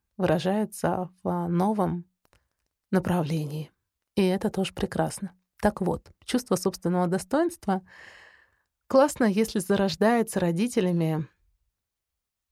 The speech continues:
в детях с рождения, и вы можете своим детям объяснить, что же такое Ч С Д.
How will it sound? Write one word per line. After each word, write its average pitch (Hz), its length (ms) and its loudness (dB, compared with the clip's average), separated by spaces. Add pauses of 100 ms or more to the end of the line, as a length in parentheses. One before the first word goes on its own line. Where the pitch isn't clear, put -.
(360)
в 175 100 0
детях 175 600 -2 (300)
с - 120 -8
рождения, 165 800 -4
и 196 120 0
вы 175 140 2
можете 175 320 -2
своим 165 280 0
детям 175 280 0
объяснить, 165 500 -2
что 180 360 2
же 175 120 0
такое 175 520 2
Ч 170 320 -2
С 165 80 -6
Д. 160 260 0